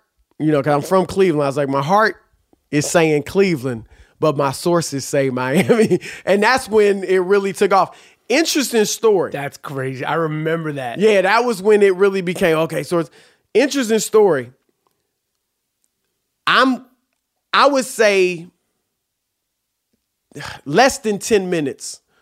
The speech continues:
Speaker 1: before I go on that show. And again, I've been reporting Miami, Miami. A coach calls me from another team,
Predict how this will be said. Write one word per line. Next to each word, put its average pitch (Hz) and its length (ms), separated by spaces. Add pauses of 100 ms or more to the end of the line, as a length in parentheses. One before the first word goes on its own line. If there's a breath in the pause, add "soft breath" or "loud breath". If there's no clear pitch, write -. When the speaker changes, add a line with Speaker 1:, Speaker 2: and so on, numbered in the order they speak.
(160)
Speaker 1:
before 165 340
I 160 120
go 151 240
on 143 80
that 131 200
show. 120 340 (1040)
And 175 180
again, 190 320
I've 165 280
been 175 140
reporting 175 680
Miami, 147 460
Miami. 127 460 (880)
A 147 120
coach - 880 (260)
calls 160 500
me 120 280 (400)
from 226 240
another 247 340
team, 143 400